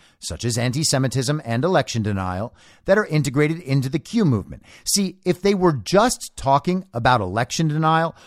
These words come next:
or if they were talking about any of the other things that are actually there in the Q posts, not anti-Semitism, they wouldn't have a racism or bigotry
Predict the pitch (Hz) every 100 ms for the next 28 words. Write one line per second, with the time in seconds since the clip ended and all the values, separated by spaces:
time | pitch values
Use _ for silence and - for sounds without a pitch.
0 | - 143 147 - 165 151 135 147 156 165
1 | 147 127 117 104 _ _ - 135 185 190
2 | 165 139 113 127 120 135 139 113 - 127
3 | 160 190 - - _ 131 127 - _ -
4 | 120 - - 180 185 185 196 127 87 120
5 | 160 196 147 127 98 - 151 175 165 202
6 | 196 - - _ _ 85 113 180 202 -
7 | _ _ _ 127 185 190 151 - - 120
8 | 156 156 190 185 214 - _ _ _ _
9 | _ _ - 156 175 147 208 240 101 131
10 | 156 185 - - 160 165 - 87 113 170
11 | 147 180 156 185 190 143 135 92 151 175
12 | 151 170